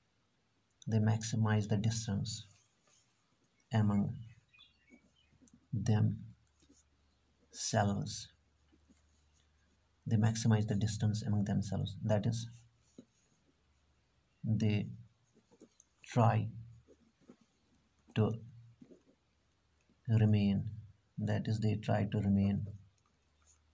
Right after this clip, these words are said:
as far, as far as is, they try to remain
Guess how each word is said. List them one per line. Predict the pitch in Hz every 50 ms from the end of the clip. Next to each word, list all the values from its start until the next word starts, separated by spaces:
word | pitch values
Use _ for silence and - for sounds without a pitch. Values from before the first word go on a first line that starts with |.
| _ _ _ _ _ - -
as | 117 117 113 113 113 117 - - -
far, | 113 104 101 101 101 104 101 - - _ _ - - - - - - - _ _ _ _ _ _ _ _ _ _ _ _ _ _ _ _ _ _ _ _ _ _ _ _ _ _ - -
as | 113 107 104 101
far | 107 - - - 104 101 101 98 98 101 101 101 - - - _ _ _ _ _ _ _ _ _ _ _ _ _ _ _ _ - -
as | 104 101 101 101 98 98 - - - - - - _ _ _ _ -
is, | - 110 101 101 98 95 - - - - - - - _ _ - - - - - - - - - _ _ _ _ _ _ _ _ _ _ _ _ _ -
they | 110 110 110 110
try | 110 117 110 107
to | 104 107 113
remain | 104 104 104 104 104